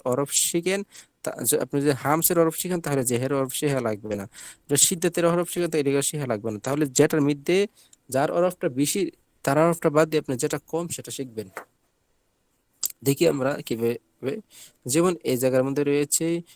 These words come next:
এই সতেরোটি হরফ ছাড়া বাকি হরফগুলো রেহাওয়াত, সরি,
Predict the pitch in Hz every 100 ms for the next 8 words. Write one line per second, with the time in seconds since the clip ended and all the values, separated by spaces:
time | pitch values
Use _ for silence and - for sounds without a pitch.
0 | _ - 123 123 - 151 - 143 - 151
1 | 113 117 139 - - - 139 139 127 120
2 | - 139 117 113 123 - 120 110 127 151
3 | 185 - _ _ - 131 127 131 120 110
4 | 139 160 160 _ _ - - 127 110